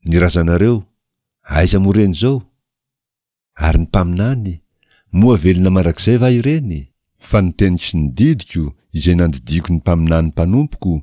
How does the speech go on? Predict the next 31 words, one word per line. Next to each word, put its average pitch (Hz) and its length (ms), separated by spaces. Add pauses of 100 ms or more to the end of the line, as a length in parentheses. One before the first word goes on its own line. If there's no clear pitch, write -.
(160)
tsy - 180
nahatratra 87 560
ny 85 120
razanareo 87 440
va 117 160
izany? 95 680 (1300)
Ary 117 180
izy 147 140
nitodika 98 420
ka - 120
nanao 73 280
hoe, 80 480 (360)
"Araka 82 480
izay 82 200
nosain'i 90 480
Jehovah 87 420
tompony 92 340
maro 90 360
hatao 95 260
amintsika, 92 680 (520)
araka 90 420
ny 85 100
aleantsika 82 580
sy - 140
ny 78 40
ataontsika, 76 680 (480)
dia 92 300
araka 87 380
izany 107 420
no 80 120
nataony 69 340